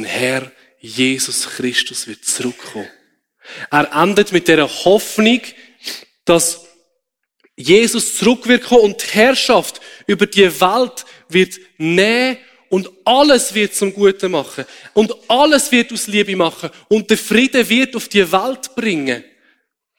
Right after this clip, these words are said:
Er endet mit dem Gebet, mit dieser Hoffnung, unser Herr soll kommen.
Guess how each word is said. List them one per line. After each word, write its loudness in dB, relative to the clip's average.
Er -2
endet 0
mit -2
dem 2
Gebet, -2
mit -6
dieser 0
Hoffnung, 0
unser 2
Herr 0
soll 0
kommen. 0